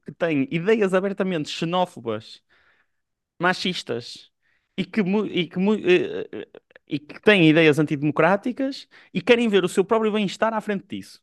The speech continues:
Isso não é uma ideia que eu tenho para a, a, a, para a democracia.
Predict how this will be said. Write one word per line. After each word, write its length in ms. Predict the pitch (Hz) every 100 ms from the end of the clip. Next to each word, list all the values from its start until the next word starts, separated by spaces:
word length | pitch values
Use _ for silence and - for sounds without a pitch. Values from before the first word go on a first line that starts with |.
| _
Isso 240 | 196 220 214
não 100 | 202
é 60 |
uma 180 | 202 196
ideia 240 | 175 180
que 80 | 180
eu 60 | -
tenho 180 | 165 165
para 160 | 151 107
a, 800 | 117 - 120 117 107 - 120 110
a, 20 |
a, 40 |
para 120 | 120 139
a 40 |
democracia. 600 | 123 123 120 - - 104